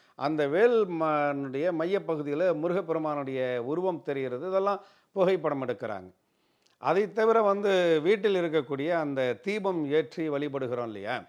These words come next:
இந்த தீபம் ஏற்றி வழிபடும் பொழுது அவர்கள் விரும்பக்கூடிய அந்த தெய்வங்கள், நம்ம யாரை நினைத்து வழிபாடு செய்கிறோமோ அந்த தெய்வங்களுடைய உருவங்கள் நம்ம ஃபோட்டோ எடுக்கும் பொழுது கண்டிப்பாக வருது.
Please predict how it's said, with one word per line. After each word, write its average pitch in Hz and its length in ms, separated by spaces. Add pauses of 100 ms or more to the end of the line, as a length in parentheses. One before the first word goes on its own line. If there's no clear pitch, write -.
இந்த 175 160
தீபம் 240 380
ஏற்றி 214 260
வழிபடும் 196 440
பொழுது 190 560
அவர்கள் 170 400
விரும்பக்கூடிய 185 680
அந்த 156 220
தெய்வங்கள், 165 560 (380)
நம்ம 120 280
யாரை 190 400
நினைத்து 185 600
வழிபாடு 160 420
செய்கிறோமோ 120 640 (480)
அந்த 175 300
தெய்வங்களுடைய 220 720
உருவங்கள் 196 540
நம்ம 202 200
ஃபோட்டோ 175 420
எடுக்கும் 160 320
பொழுது 156 540 (220)
கண்டிப்பாக 151 640
வருது. 123 360